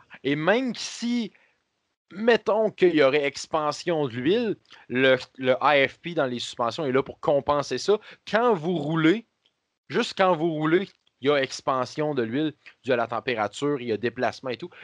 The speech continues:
Donc, le A F P est là pour ça. Donc, euh, ça, c'est assurément pas dommageable, même si potentiellement, il pourrait avoir, euh, euh,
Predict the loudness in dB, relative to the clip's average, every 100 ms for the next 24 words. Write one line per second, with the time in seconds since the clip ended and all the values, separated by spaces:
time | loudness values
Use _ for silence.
0 | -8 -2 4 4 6 2 -2 -4 -2 0
1 | 0 -2 -8 -8 -12 -12 -12 -14 -14 -20
2 | -6 -2 -2 -2 -6 -4 -4 -2 -2 -2
3 | -2 0 0 2 0 2 2 0 -2 -4
4 | -4 -10 -14 -14 -16 -20 _ _ _ -4
5 | -2 -4 -4 -6 -6 -4 -4 -4 -6 -8
6 | -4 0 2 2 0 -2 2 2 0 -2
7 | -4 -6 _ _ _ -12 -10 -10 -12 -12
8 | -14 -14 -14